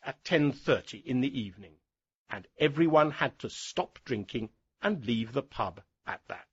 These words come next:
time. Shortly before ten thirty P M,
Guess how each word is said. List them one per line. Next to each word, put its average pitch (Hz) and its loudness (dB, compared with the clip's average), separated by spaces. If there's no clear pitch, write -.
time. 95 -6
Shortly 220 6
before 156 8
ten 147 2
thirty 117 -4
P 110 -4
M, 80 -12